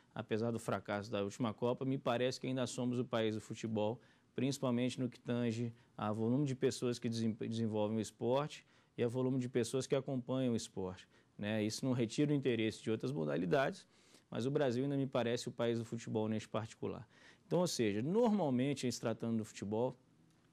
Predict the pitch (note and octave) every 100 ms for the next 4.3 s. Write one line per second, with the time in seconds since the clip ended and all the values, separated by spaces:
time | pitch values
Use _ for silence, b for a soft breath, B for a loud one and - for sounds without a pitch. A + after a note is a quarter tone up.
0 | _ - - A#2+ A2 - B2 A2 A2 B2
1 | - - b b b - - D#3 E3+ F3
2 | E3+ D#3+ F3 F3+ E3+ D3 D#3 C#3+ C3+ C#3+
3 | C#3+ C#3+ - - D3+ E3 C#3 C#3+ A#2+ A2+
4 | A2+ B2 -